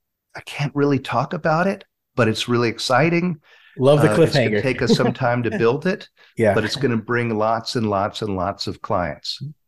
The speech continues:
Speaker 2: This is your long-term vision for C R C.
Speaker 1: It's a long-term vision.
Speaker 2: That's
Speaker 1: Yeah.
Speaker 2: great. Yeah, whatever you guys put out, it, it's, you know, you have that heart of serving as well,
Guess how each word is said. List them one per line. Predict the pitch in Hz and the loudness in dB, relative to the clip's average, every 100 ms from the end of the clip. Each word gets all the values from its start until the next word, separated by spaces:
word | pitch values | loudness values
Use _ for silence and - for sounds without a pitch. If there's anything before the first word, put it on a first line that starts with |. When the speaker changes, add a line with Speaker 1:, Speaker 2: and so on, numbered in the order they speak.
| _ _ _ | _ _ _
Speaker 2:
This | 127 127 123 | -2 0 2
is | 127 | 2
your | 123 120 113 | 0 -2 -4
long-term | 117 120 120 120 117 113 | -6 -2 -2 -2 -4 -2
vision | 113 110 104 | 0 0 -2
for | 95 101 | -4 -4
C | - 98 | -2 -4
R | 98 | -4
C. | 120 | -6
Speaker 1:
It's | 110 | -4
a | 135 | -2
long-term | 123 120 117 127 117 107 | 0 0 -2 -4 -4 -2
vision. | 110 98 - 80 73 _ _ _ _ - | -2 -2 -6 -10 -12 _ _ _ _ -4
Speaker 2:
That's | 113 | -2
Speaker 1:
Yeah. | 98 | 0
Speaker 2:
great. | 156 117 - _ _ _ | 0 -2 -6 _ _ _
Yeah, | 143 139 | -2 2
whatever | 147 175 196 | 6 6 6
you | 202 | 4
guys | 170 - | 4 4
put | - | 0
out, | 123 120 113 120 | 2 4 2 0
it, | 117 | -2
it's, | 120 117 - _ _ _ | -2 -6 -10 _ _ _
you | 123 | -2
know, | 127 | 0
you | 127 131 | 2 2
have | 147 147 143 131 | 4 4 2 0
that | 123 - | -4 0
heart | 127 117 107 | 2 2 2
of | 117 107 | -2 -6
serving | - 110 104 98 | -4 -4 -4 -8
as | 95 | -8
well, | 95 - | -10 -12